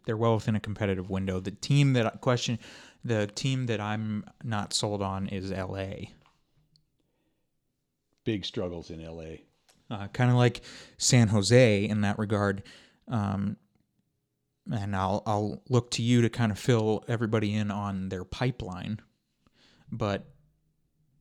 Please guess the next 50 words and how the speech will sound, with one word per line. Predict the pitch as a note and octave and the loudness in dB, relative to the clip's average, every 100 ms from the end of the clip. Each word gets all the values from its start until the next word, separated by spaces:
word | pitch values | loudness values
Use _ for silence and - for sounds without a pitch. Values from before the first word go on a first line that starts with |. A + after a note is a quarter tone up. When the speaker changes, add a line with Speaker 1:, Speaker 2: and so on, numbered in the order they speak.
| _ | _
Speaker 1:
very, | A#2+ B2+ B2+ | 0 4 6
very | A#2+ A2 | 6 6
similar | B2 A2 G2+ | 4 2 0
to | |
San | - G#2+ | 0 0
Jose, | G2 G#2+ G2+ | 2 0 0
there's | F#2+ | -2
a | F#2+ | -4
lot | G#2 A2 | -2 -2
of | A2 | 0
question | A#2+ G#2+ A2+ | -2 -2 -2
marks | G2 - | -2 -4
in | G2 | -6
their | F#2+ | -4
lineup | F#2 F#2+ F#2 - - | -4 -4 -6 -10 -8
that | F#2+ - _ _ _ _ _ _ _ _ _ _ _ - | -8 -8 _ _ _ _ _ _ _ _ _ _ _ -4
not | A#2 A#2 | 0 2
only | A2 G#2 | 0 2
age-wise, | A#2 B2 G#2+ G2 G2 G2+ | 0 0 -6 -8 -8 -10
but | - G#2+ F#2+ - | -10 -8 -8 -10
just | - A#2 A#2 | -8 -6 -2
looking | A#2 - G#2+ | -2 0 -2
at | G2 - | -2 -4
guys | A2 G#2 G2 | -2 -2 -4
that | - - | -8 -10
I've | G#2+ G#2+ | -8 -8
never | G2 | -10
heard | F#2 C#3+ C3+ | -6 -2 0
of, | C3 B2+ A#2 - _ | 0 -4 -6 -18 _
looking | A#2+ A2 | -6 -6
at | G2 | -4
guys | G#2 G#2 - | -4 -4 -4
that | G#2+ | -8
just, | - A2 - - _ _ _ | -4 -4 -4 -8 _ _ _
<laughs> | _ _ _ - | _ _ _ -8
I | G#2+ | -4
don't, | G#2+ - - - _ _ | -4 -6 -18 -20 _ _
I | A2+ | -2
don't | A2+ | -2
think | - B2 - | 0 -2 0
they're | G2 F#2+ | -2 0
there, | G2+ G#2 G2 | 0 2 0
and | G2+ | -2
I | G2 | -4
think | - G#2 | -4 -4
they're | G#2+ | -2
gonna | G#2 F#2+ | -2 -2
have | G#2 G2 | -2 -2
another | G2 G2+ G2+ | -2 -2 -2
year | G2 G2+ G2 F#2 | 0 0 0 -2